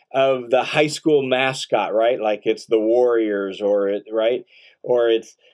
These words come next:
you know, the Panthers, and on the hillside is a, is the word Panther spelled out. Or here in Idaho, not far from where I live, we could be driving down the highway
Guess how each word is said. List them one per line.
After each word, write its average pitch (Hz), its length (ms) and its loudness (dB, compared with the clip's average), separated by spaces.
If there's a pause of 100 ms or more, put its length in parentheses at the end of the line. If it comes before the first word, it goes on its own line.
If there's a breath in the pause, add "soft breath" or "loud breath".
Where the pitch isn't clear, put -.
you 120 240 -4
know, 113 240 0
the 113 100 -2
Panthers, 123 800 -2
and 117 80 -2
on 127 160 0
the 123 80 0
hillside 127 600 0
is 113 140 -2
a, 101 160 0 (300 soft breath)
is 123 180 -6
the 120 80 0
word 117 280 0
Panther 135 580 -4
spelled 110 480 -2
out. 101 320 -4 (220 soft breath)
Or 123 360 0 (140)
here 151 440 2
in 127 480 0 (260)
Idaho, 139 380 2
not 120 260 -4
far 135 200 2
from 127 140 -4
where 123 160 2
I 131 160 2
live, 117 220 0
we 123 120 -2
could 123 80 -6
be 123 100 -2
driving 120 360 0
down 120 160 0
the 117 80 -2
highway 120 520 0